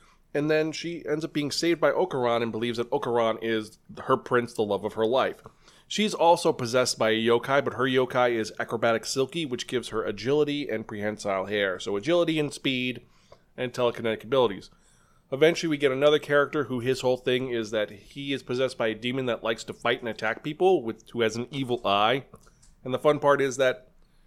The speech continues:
when he's hit with hot water, he is normal. When he's hit with cold water, he turns into the evil eye. And I love the fact that in the manga, they actually make a reference to the theme song to m-, one of my favorite mangas of all time, Ranma One Half.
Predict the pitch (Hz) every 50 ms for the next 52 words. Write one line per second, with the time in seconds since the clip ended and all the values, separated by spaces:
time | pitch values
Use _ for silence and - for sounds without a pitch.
0 | _ _ _ _ _ _ _ _ _ - 147 156 147 196 220 226 214 175 202 208
1 | - - 196 220 190 165 175 190 185 - - - _ _ _ _ _ _ _ -
2 | 175 170 165 147 127 156 165 180 190 170 135 113 104 104 - 120 131 143 139 123
3 | - 151 175 - 160 135 - - 180 202 220 208 165 143 123 117 113 113 127 147
4 | 147 - - _ _ - _ _ _ _ _ _ - 143 131 - - 135 131 131
5 | 131 127 120 139 123 110 127 123 139 135 139 127 123 127 120 117 - 123 127 117
6 | 107 101 98 95 - - _ _ _ _ _ _ _ _ _ _ _ _ _ _
7 | - 131 131 127 123 143 160 165 156 - 170 160 151 - 123 - - - 151 151
8 | 156 151 147 151 147 143 135 127 123 113 120 - 117 120 117 - - 127 127 120
9 | - 120 147 170 156 - 151 123 - - - - 131 117 131 - - - 135 127
10 | 123 117 - 131 127 123 113 - 120 113 107 110 104 101 - - - 104 104 104
11 | 101 - 107 101 98 92 98 98 95 95 95 92 98 104 104 104 - 135 143 139
12 | 135 131 120 120 117 107 107 101 104 104 98 110 123 120 117 113 107 -